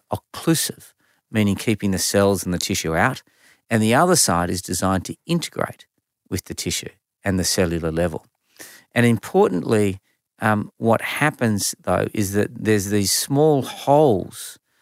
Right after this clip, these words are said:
on the surface of the s-, of the, the, the tight bundles and the shiny surface, the, um, tight bundled surface. It allows bioactive molecules and proteins, or what's known as growth factors,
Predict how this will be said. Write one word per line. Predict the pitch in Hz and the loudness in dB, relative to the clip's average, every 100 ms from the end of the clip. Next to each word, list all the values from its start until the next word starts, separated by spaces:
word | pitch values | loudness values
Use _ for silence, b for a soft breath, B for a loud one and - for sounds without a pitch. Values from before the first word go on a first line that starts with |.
| _ _ _ | _ _ _
on | - 127 | 2 4
the | 113 | 4
surface | 95 - - 147 165 - - - - - _ _ | 2 0 4 4 4 0 -6 -8 -10 -16 _ _
of | - 113 104 | 0 0 2
the | |
s-, | 101 - - - | -4 -2 -6 -6
of | 107 92 | -2 0
the, | 98 92 - | 2 0 0
the, | 95 | -2
the | 92 95 | 0 -4
tight | - - 147 - | -4 0 0 0
bundles | 101 95 92 98 | -2 0 -2 -4
and | 92 | -4
the | 87 | -4
shiny | - 131 147 147 | -2 0 2 2
surface, | 113 - - - - | -2 -4 -10 -10 -12
the, | - 90 92 | -8 -6 -4
um, | 90 92 b b _ | -4 -6 b b _
tight | - 120 - | -2 -2 2
bundled | 120 151 135 | 2 2 -2
surface. | - - - - - b b b _ | -6 -8 -10 -16 -18 b b b _
It | 131 | -2
allows | 135 120 127 135 104 | 2 4 4 2 0
bioactive | 98 120 131 127 117 117 - 98 | 2 6 6 4 2 0 -2 -4
molecules | 101 104 117 113 - 110 98 | 2 4 4 2 0 -2 -2
and | 90 90 | -4 -6
proteins, | - 110 113 - 95 92 | -2 0 0 -4 -4 -2
or | 98 | -2
what's | 98 - 104 | -2 -4 -2
known | 101 | -2
as | 90 - | -2 -4
growth | 107 107 131 | 2 2 2
factors, | - - - - - | -4 -8 -10 -10 -10